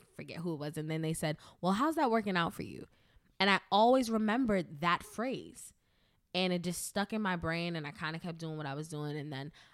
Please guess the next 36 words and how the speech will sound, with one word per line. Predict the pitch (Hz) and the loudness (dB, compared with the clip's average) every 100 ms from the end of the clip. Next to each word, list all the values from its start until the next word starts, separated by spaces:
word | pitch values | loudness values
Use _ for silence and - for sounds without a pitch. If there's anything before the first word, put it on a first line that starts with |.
| - | -6
I | 165 | -4
went | 170 196 | -2 -2
to | 214 | -4
therapy, | 214 180 165 165 - 156 147 143 165 | -4 2 2 2 -2 -4 -2 -6 -6
I | 143 | -6
wanna | 156 165 | -4 -6
say | - 156 | -4 -6
about, | 160 151 | -4 -6
like, | 147 160 | -6 -8
two | - 170 | -6 -4
years | 156 151 | -2 -4
ago | 156 139 127 113 156 | -4 -6 -6 -6 -4
for | 180 | -4
the | 156 | -2
first | 160 156 | -2 -4
time, | - 156 | -2 -4
like, | 147 - | -4 -6
for, | 139 110 - - | -8 -8 -14 -8
on | 160 156 | -6 -4
a | |
consistent | 156 147 - 165 160 151 | -6 -10 -6 -8 -6 -8
basis, | 135 143 - | -8 -8 -10
or | - 156 | -10 -8
three | 214 330 | -4 0
years | 233 147 | 0 -2
ago, | 127 123 | -6 -8
actually. | 127 - - 131 - - _ - | -10 -10 -14 -14 -16 -20 _ -4
And | 175 165 | -2 0
I | 156 | 0
was | |
like, | 165 151 | -2 -6
"Okay, | 156 160 104 | -6 -6 -8
there's | 139 165 | -8 -6
something | 170 170 147 | -6 -6 -8
to | 147 151 | -8 -10
this." | 117 104 - - | -10 -10 -12 -14